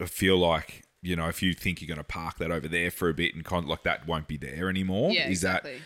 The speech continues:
Speaker 1: is staying relevant and
Speaker 2: Mm.
Speaker 1: staying front of mind and growing the audience. Like Benny tells me all the time, if you're not,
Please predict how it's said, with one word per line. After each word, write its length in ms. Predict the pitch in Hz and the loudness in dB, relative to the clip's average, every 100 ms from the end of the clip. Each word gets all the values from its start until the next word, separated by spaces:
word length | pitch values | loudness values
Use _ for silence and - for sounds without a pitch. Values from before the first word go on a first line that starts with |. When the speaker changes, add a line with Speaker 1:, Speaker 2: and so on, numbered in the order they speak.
| - | -6
Speaker 1:
is 140 | 90 - | 2 4
staying 340 | 104 98 85 | 6 4 2
relevant 640 | 85 90 90 92 90 87 _ 82 | 2 2 4 2 0 -2 _ -8
and 220 | 82 80 | -4 0
Speaker 2:
Mm. 40 | |
Speaker 1:
staying 460 | - - 87 85 82 | 2 2 2 0 -2
front 240 | - 87 | 0 0
of 60 | 85 | 2
mind 360 | 85 87 87 85 | 2 2 2 0
and 80 | 82 | 0
growing 360 | 92 92 90 | 4 4 4
the 120 | 87 90 | 2 2
audience. 640 | 92 92 92 90 - - _ _ _ - | 4 4 2 0 0 -2 _ _ _ -14
Like 140 | 80 | -6
Benny 200 | 92 92 | -2 -2
tells 240 | 82 85 82 | -2 -4 -2
me 60 | |
all 60 | 82 | -4
the 60 | 80 | -2
time, 260 | 95 87 | -2 -2
if 80 | 78 | -2
you're 80 | 85 | -2
not, 180 | 90 | -2